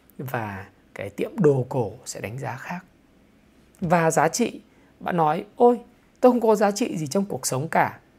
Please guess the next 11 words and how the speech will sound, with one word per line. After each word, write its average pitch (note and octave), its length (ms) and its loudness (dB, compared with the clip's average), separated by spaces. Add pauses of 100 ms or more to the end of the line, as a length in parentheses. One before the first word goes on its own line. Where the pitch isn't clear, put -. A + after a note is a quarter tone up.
(220)
hay A3 420 0
"Người F3+ 220 8
chủ C3 420 0 (180)
không B3 240 4
hiểu G#3 300 6
được G#2+ 160 -8
giá B2 140 0
trị - 300 -2
của G2+ 120 -8
tôi", F#3+ 280 0 (920)
rồi, D3+ 400 6